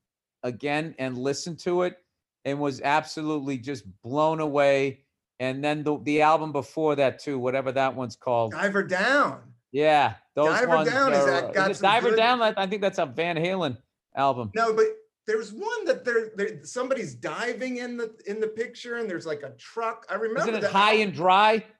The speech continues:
Speaker 2: Yeah, High and Dry.
Speaker 1: High
Speaker 2: That's
Speaker 1: and Dry. Yeah, Diver Down was Van Halen.
Speaker 2: Yeah,
Speaker 1: Alex
Speaker 2: Van
Speaker 1: Van
Speaker 2: Halen.
Speaker 1: Halen, ridiculously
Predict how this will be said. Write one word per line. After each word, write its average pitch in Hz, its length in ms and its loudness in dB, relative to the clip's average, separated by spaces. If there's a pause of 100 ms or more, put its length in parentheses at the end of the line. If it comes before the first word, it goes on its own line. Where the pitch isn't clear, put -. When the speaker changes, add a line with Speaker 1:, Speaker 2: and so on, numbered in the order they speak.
(220)
Speaker 2:
Yeah, 269 260 4
High 277 280 4
and 247 120 2
Dry. 254 320 4
Speaker 1:
High 175 60 6
Speaker 2:
That's 202 400 2
Speaker 1:
and 151 80 -12
Dry. 180 240 6
Yeah, 143 180 4
Diver 185 400 2
Down 175 300 4
was 135 160 -4
Van 156 240 -2
Halen. 147 300 -2 (280)
Speaker 2:
Yeah, 190 140 6
Speaker 1:
Alex 220 240 6
Speaker 2:
Van 190 100 2
Speaker 1:
Van 214 200 2
Speaker 2:
Halen. 202 100 2
Speaker 1:
Halen, 202 400 2 (260)
ridiculously 185 1120 0